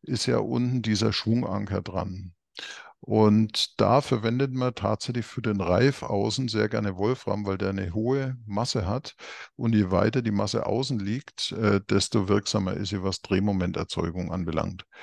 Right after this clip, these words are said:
Also man verwendet tatsächlich für den äußeren Reif, ähm, meistens, vielleicht sogar ausschließlich, bin ich jetzt überfragt, Wolfram, weil das eben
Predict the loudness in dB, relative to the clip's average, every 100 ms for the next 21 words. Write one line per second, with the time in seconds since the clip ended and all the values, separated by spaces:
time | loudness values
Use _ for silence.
0 | -20 -12 -2 2 4 4 4 4 4 4
1 | 4 4 4 0 0 0 0 0 2 2
2 | 2 0 2 2 0 -2 -12 _ _ _
3 | _ _ -2 0 0 -2 -4 -4 -6 -10
4 | -6 -2 0 0 -2 -6 -6 -2 0 0
5 | -2 0 0 -2 -4 -6 -6 -6 -2 0
6 | 0 -2 -2 -2 0 2 2 0 -6 -18
7 | -16 -18 -20 _ 4 4 4 4 2 2
8 | -2 0 0 0 -4 0 0 0 -2 -4
9 | -10